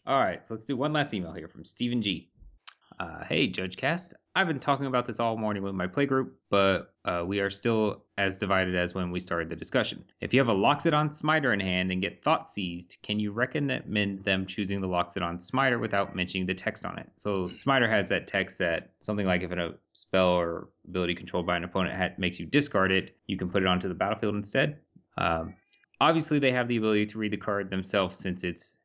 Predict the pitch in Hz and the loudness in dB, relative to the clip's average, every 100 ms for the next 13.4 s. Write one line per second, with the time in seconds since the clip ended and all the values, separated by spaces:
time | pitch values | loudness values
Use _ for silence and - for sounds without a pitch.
0 | - 95 117 - - 123 107 92 92 90 | -12 -2 0 -2 0 2 4 2 0 -2
1 | - 92 90 90 90 90 87 - 90 92 | -2 -2 -2 -2 -4 -4 -6 -6 -2 0
2 | 92 90 82 80 80 85 90 87 - 85 | 0 -2 -12 -12 -12 -10 -10 -12 -10 -8
3 | 73 90 85 85 - 82 82 82 - 85 | -4 -4 -6 -8 -8 -8 -8 -8 -6 -6
4 | 85 90 87 87 92 - 85 - 98 _ | -6 -4 -4 -4 -8 -8 -6 -6 -10 _
5 | - 147 160 151 160 135 131 131 127 123 | -2 2 2 6 4 6 6 6 4 4
6 | 135 131 95 95 98 - 101 - 117 - | 6 6 6 6 2 -2 -4 0 2 2
7 | 135 127 123 - 98 104 - 107 101 98 | 4 4 2 0 -2 -2 0 2 2 2
8 | 98 98 95 92 92 92 _ 95 90 87 | 0 0 0 0 0 -6 _ -2 0 -2
9 | 92 _ - - 123 110 117 107 - 104 | -6 _ -16 -2 0 4 4 4 2 -4
10 | - 110 101 95 95 104 95 92 87 92 | 0 0 2 0 -2 0 -2 -2 -2 -2
11 | 92 90 85 85 85 85 87 123 113 - | -2 -4 -6 -6 -6 -10 -6 -2 -2 -4
12 | _ - - 151 185 165 127 120 117 117 | _ -6 4 4 6 4 4 4 2 2
13 | 190 143 - | 0 0 -4